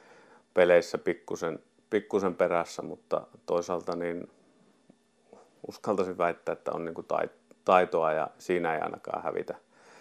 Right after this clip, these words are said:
hävitä kellekään. Ja kärkihän on, on kova, että, tota, jos mennään Uppsalaan, niin siellä kun lopussa pelattiin, niin siinä oli tästäkin porukasta jo, niin kuin oli Laitilaa ja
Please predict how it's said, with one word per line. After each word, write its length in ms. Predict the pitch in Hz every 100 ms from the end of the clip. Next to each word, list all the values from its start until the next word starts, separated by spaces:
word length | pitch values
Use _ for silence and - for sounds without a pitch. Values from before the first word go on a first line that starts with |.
| - - -
hävitä 420 | 90 87 82 80 -
kellekään. 720 | 90 87 80 _ - 82 -
Ja 140 | 78 - _ _
kärkihän 520 | 90 87 87 95 95
on, 240 | 90 90 - _ -
on 180 | 87
kova, 340 | 85 82 82 78
että, 220 | - - - - - - -
tota, 360 | - - - - _ _ _ _ - - - _ _
jos 140 | - - _ _
mennään 440 | 87 82 85 82 85 _ -
Uppsalaan, 580 | 90 - 92 90 87
niin 260 | 90 87 90 _ _
siellä 300 | - 87 85
kun 200 | 87 87 _ -
lopussa 400 | 87 92 - -
pelattiin, 580 | 87 90 - - 90
niin 220 | 90 90 -
siinä 260 | 87 85
oli 140 | 87 90
tästäkin 540 | 87 - 87 - - _ _ - - - - - -
porukasta 600 | 90 87 82 85 - 80
jo, 120 | 85
niin 200 | 85 82
kuin 160 | - 80
oli 180 | 82
Laitilaa 560 | 82 85 82 82 82 82
ja 180 | 82